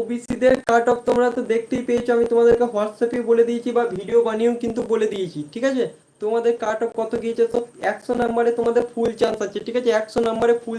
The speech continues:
চান্স আছে। ইউআর যদি হয়ে থাকতে, তাহলে বলতাম অতটাও চান্স নেই, but ওবিসিদের ফুল চান্স আছে, because তোমাদের ফিজিক্যালে কাট অফ বেশি বেড়ে গেল, তা বলে মেডিকেলে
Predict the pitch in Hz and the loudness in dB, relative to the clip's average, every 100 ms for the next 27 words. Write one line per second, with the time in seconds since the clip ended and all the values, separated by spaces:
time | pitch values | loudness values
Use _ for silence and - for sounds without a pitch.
0 | 214 214 202 175 143 127 - _ _ _ | -4 -4 -4 -6 -6 -8 -14 _ _ _
1 | _ - 214 247 247 240 247 233 233 277 | _ -14 -4 0 0 -2 -4 4 4 4
2 | 262 262 254 226 240 233 233 247 247 233 | -2 -2 -2 -2 0 4 2 2 -2 -4
3 | 208 202 220 226 226 208 208 202 165 131 | -8 -6 -4 -4 -2 -6 -4 -6 -6 -6
4 | - _ _ - 208 214 - - _ 220 | -16 _ _ -6 -2 -2 -6 -20 _ -2
5 | 233 240 240 220 240 240 226 226 226 226 | -2 -2 -4 0 0 0 0 0 0 0
6 | 226 233 208 220 233 226 214 220 233 - | -2 -2 -2 -2 -2 -2 -2 2 2 0
7 | 180 214 233 240 208 208 196 202 196 226 | -8 -4 -2 0 -2 -2 0 -2 -2 -6
8 | 233 233 233 247 254 - _ _ 202 214 | -2 2 2 2 -2 -10 _ _ -6 -4
9 | 233 233 254 - 185 190 220 226 226 | -2 -2 -4 -8 -4 -4 -2 0 2